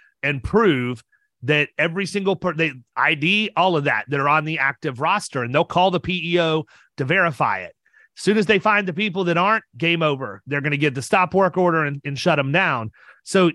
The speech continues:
Gabriel, you can go through, there's a spot in the Department of Financial Services website under the workers' comp division for stop work order,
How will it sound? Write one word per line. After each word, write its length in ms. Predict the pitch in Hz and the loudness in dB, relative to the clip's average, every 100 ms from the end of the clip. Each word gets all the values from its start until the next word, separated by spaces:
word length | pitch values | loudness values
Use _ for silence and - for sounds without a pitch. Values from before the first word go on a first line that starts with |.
| 139 | 0
Gabriel, 460 | 185 214 190 196 156 | 0 2 2 2 2
you 200 | 151 226 | -2 -2
can 220 | 247 190 | -2 0
go 240 | 190 190 | 2 2
through, 540 | - 175 226 185 151 127 | -2 -4 -2 0 -2 -2
there's 220 | 180 156 | -4 -4
a 80 | 147 | -6
spot 480 | - - 208 151 - | -4 2 2 2 0
in 160 | 185 | -2
the 80 | 220 | 0
Department 460 | 190 160 190 165 175 | -2 0 0 0 -4
of 80 | 160 | -4
Financial 400 | 185 175 170 156 | -4 -4 -4 -2
Services 500 | 202 180 175 147 120 | 0 0 -2 -6 -2
website 640 | 185 185 - 160 135 123 - - - - | 0 0 0 0 0 -2 -10 -20 -8 0
under 240 | 190 202 | 2 4
the 100 | 185 | 4
workers' 380 | 156 202 185 160 | 4 2 2 -2
comp 340 | - 196 160 | 0 0 0
division 480 | 143 139 202 160 143 | -2 2 2 0 -8
for 160 | 120 147 | -8 -10
stop 380 | - 175 170 - | -2 0 0 0
work 260 | 147 175 | 0 2
order, 380 | 202 214 247 | 4 4 2